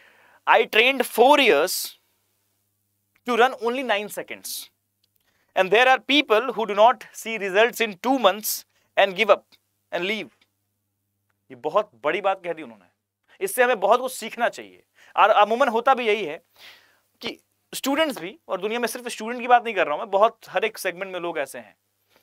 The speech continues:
सोचिए इनके जो, जो नौ सेकंड का रेस होता है उस, उसके लिए तैयारी करने के लिए इन्होंने चार साल तैयार किया खुद को, उसको जीतने के लिए, उसके लिए बेहतरीन कॉम्पिटिशन को जीतने के लिए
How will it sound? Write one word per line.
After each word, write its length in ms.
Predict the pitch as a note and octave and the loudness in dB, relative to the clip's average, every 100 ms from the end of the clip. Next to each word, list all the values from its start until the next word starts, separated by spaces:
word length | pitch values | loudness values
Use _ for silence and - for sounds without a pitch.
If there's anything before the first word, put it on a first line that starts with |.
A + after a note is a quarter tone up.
| _ | _
सोचिए 520 | A#3+ B3+ G3+ G3 G3+ _ - _ - | -6 -2 0 0 0 _ -20 _ -12
इनके 240 | F#3 G#3+ | -8 -4
जो, 440 | B3 A#3+ E3+ C#3 C#3+ | 0 0 0 -4 -6
जो 180 | D#3+ F3+ | -4 -2
नौ 280 | D3+ G3+ | 4 4
सेकंड 320 | A#3+ B3 A#3+ A3+ | 4 2 2 2
का 60 | |
रेस 280 | F3+ A3 A3 | 4 4 2
होता 220 | F#3 D3 | -2 -2
है 200 | C3+ B2 - _ _ - | -2 -6 -14 _ _ -12
उस, 200 | G3+ - _ G3+ | -12 -12 _ -16
उसके 200 | - B3+ | -8 -8
लिए 80 | |
तैयारी 380 | B3+ F#3 F#3+ B3+ | 0 4 4 4
करने 240 | A3 F3 B2+ | 0 -2 -10
के 80 | |
लिए 80 | B2+ | -10
इन्होंने 200 | C3 D#3+ | -10 -12
चार 280 | - E3 E3 | -2 2 2
साल 180 | F3 F#3 | 0 -6
तैयार 240 | C#3 A#2+ | -4 -4
किया 200 | - F#2 | -6 -20
खुद 200 | - _ | -20 _
को, 100 | _ C#3 | _ -18
उसको 220 | - D#3 | -12 -12
जीतने 360 | B2 D3+ E3+ | -12 -10 -10
के 100 | C3+ | -10
लिए, 120 | C3 C#3+ | -10 -10
उसके 240 | - D3 | -12 -12
लिए 100 | C3+ | -12
बेहतरीन 400 | A2 B2 C#3+ D#3 | -8 -8 -8 -6
कॉम्पिटिशन 380 | C3+ A#2 A#2+ B2+ | -8 -8 -12 -12
को 120 | B2+ | -12
जीतने 300 | A2+ B2 B2+ | -12 -14 -14
के 80 | G#2 | -14
लिए 200 | A2+ | -16